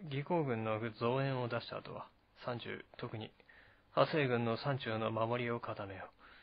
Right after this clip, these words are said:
白州は帝軍山の軍の指揮。二人がうなずいた。兄長老への報告は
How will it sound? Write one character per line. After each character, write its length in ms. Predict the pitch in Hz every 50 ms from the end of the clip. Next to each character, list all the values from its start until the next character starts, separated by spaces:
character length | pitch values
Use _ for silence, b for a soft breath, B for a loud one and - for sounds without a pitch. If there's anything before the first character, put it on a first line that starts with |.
| B B B B
白 200 | - - 131 - -
州 140 | - 104 101
は 140 | 104 107 - - -
帝 160 | - 151 151
軍 180 | 143 139 131 127
山 220 | 117 110 104 107
の 100 | 104 104
軍 220 | 104 123 123 117 104
の 60 | 98
指 120 | 95 92
揮。 200 | - - - 107 - _ - - - _ _ _ _ _ _ _ _ _ _ _ _ _ _ _ _ _ _ _ _ _ _ _
二 300 | - - - - - 208
人 140 | 196 190 143 110
が 180 | 101 95 - - _ -
う 80 | 147 131
な 160 | 147 156 143
ず 140 | 143 139 131
い 80 | 120
た。 300 | - - - - - - - _ - - - - - - b b b b b b b b b b b b b b _ _ -
兄 380 | 190 208 240 262 247 180 151 139 - -
長 140 | 202 214
老 120 | 202 185 147
へ 80 | 123
の 160 | 120 117 110 107
報 240 | - - 120 123
告 320 | 117 - 107 - - 104 101
は 200 | 101 104 -